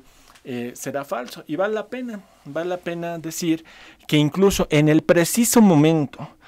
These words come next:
en que estén recibiendo ustedes una verificación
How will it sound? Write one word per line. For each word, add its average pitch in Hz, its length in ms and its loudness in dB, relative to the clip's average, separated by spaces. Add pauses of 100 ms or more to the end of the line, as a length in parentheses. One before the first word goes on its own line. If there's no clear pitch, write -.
(240)
en 151 240 2
que 160 120 -2
estén 214 360 2
recibiendo 156 640 2
ustedes 151 640 -2
una 185 200 0
verificación 139 800 -8